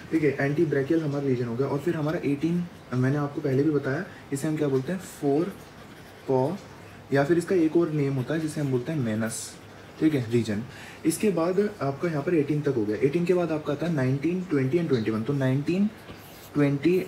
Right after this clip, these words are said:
and ट्वेंटी वन इन ये हमारा हाइंड लिम्ब हो जाता है, ठीक है। वही fifteen, sixteen, seventeen and एटीन आपका क्या था? फोर limb हुआ। ऐसे ही nineteen, twenty and twenty वन आपका क्या हो गया? हाइंड लिम्ब हो गया,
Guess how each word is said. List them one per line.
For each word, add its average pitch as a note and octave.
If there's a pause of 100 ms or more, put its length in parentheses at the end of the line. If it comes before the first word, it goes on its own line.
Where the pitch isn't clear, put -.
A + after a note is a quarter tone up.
and D#3+
ट्वेंटी D3
वन C3+ (120)
इन D3
ये C#3+
हमारा D#3
हाइंड B2
लिम्ब A2
हो G2+
जाता G2
है, F#2+
ठीक D#3
है। C#3
वही -
fifteen, E3+
sixteen, D#3+
seventeen C#3+
and D3+
एटीन C#3+
आपका D3
क्या C#3+
था? D#3
फोर C3
limb A2+
हुआ। G#2+ (240)
ऐसे C3
ही E3+
nineteen, D3
twenty C#3+
and E3
twenty C#3
वन C#3+
आपका C#3+
क्या C3+
हो B2+
गया? F3+
हाइंड A#2
लिम्ब G#2+
हो G2
गया, G2+